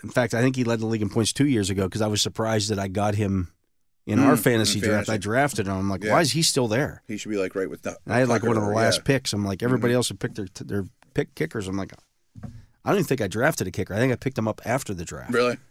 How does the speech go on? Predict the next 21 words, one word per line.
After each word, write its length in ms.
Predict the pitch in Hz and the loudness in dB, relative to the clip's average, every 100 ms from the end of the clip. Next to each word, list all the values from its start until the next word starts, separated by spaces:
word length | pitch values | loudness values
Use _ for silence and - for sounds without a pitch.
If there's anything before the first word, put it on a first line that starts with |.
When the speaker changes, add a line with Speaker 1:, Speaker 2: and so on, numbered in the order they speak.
| _ _ _ _ _ - | _ _ _ _ _ -2
Speaker 1:
And 80 | |
he 80 | 107 | 0
was 100 | 113 | 0
still 180 | - 110 | 0 0
there. 120 | 113 | 0
I'm 100 | 107 | -2
like, 120 | 87 | -4
"He 100 | - | -4
shouldn't 260 | 147 262 90 | -4 -4 -6
be 140 | 76 | -10
there." 180 | 76 - | -8 -4
Speaker 2:
He's 160 | 139 95 | -2 -2
one 80 | 95 | -2
of 40 | |
the 80 | 85 | 0
best 160 | 101 104 | -2 0
ones, 260 | 110 90 | -2 -4
yeah. 140 | 87 85 - _ - - | -8 -10 -12 _ -20 -2
Speaker 1:
Uh, 400 | 127 135 135 135 | 4 6 6 4
San 220 | - 190 | 2 2
Francisco, 680 | 170 151 170 - 120 82 | 2 2 2 2 0 0